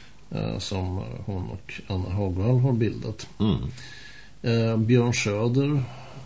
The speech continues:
Speaker 1: eh, det är ju en person som, eh, också är ganska gammal i gården redan,
Speaker 2: Mm,
Speaker 1: kan man ju
Speaker 2: det är
Speaker 1: säga.
Speaker 2: han.
Speaker 1: Eh, också han, eh, har en ganska så imponerande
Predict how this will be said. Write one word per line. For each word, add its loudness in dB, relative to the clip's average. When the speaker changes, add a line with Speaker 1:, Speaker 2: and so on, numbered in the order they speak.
Speaker 1:
eh, 2
det 0
är 0
ju -2
en 0
person -4
som, -4
eh, -6
också -6
är 0
ganska -4
gammal -2
i 2
gården 0
redan, 0
Speaker 2:
Mm, 4
Speaker 1:
kan -
man 4
ju 4
Speaker 2:
det 4
är 2
Speaker 1:
säga. 4
Speaker 2:
han. 2
Speaker 1:
Eh, 4
också 2
han, 4
eh, 2
har 0
en 0
ganska 0
så -2
imponerande 2